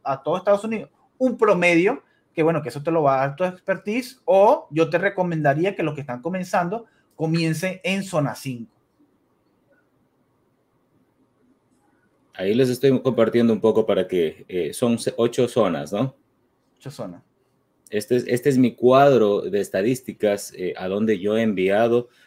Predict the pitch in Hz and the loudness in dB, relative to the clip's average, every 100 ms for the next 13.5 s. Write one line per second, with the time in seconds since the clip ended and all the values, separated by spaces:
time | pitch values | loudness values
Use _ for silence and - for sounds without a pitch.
0 | _ - 110 127 120 98 - 131 156 117 | _ 0 2 2 0 -4 -2 -2 0 -2
1 | - 95 95 92 85 101 113 135 139 107 | -4 -4 -4 -4 -6 -4 -2 0 -2 -2
2 | 90 82 143 185 - 113 120 - - 90 | -6 -4 -2 -2 0 0 0 -10 -12 -8
3 | 82 - 82 92 160 135 92 90 85 82 | -10 -8 -8 -4 -2 -4 -6 -8 -4 -4
4 | 80 127 160 _ _ _ _ _ _ - | -2 -4 -6 _ _ _ _ _ _ -12
5 | 95 92 87 82 - 95 87 95 90 92 | -6 -4 -4 -6 -6 -6 -4 -4 -2 -2
6 | 98 98 95 92 101 98 85 - 104 90 | -2 -2 -4 -2 -2 -4 -6 -6 -6 -4
7 | 87 90 82 85 110 107 95 82 82 92 | -4 -6 -8 -2 0 2 0 -2 -4 -6
8 | 98 92 92 - _ _ _ 82 82 82 | -4 -4 -4 -8 _ _ _ -8 -6 -6
9 | 80 92 95 90 101 92 87 76 - 82 | -10 -8 -6 -4 -6 -4 -6 -8 -12 -20
10 | - 85 78 95 107 104 87 85 - 85 | -18 -16 -8 -6 -6 -10 -6 -6 -6 -8
11 | 90 92 87 80 - 80 - 120 120 113 | -4 -2 -2 -4 -8 -16 -10 -4 -4 -4
12 | 101 87 82 80 78 - 101 - 90 85 | -6 -8 -12 -14 -16 -14 -12 -6 -6 -6
13 | 82 104 143 175 | -4 -4 -2 -4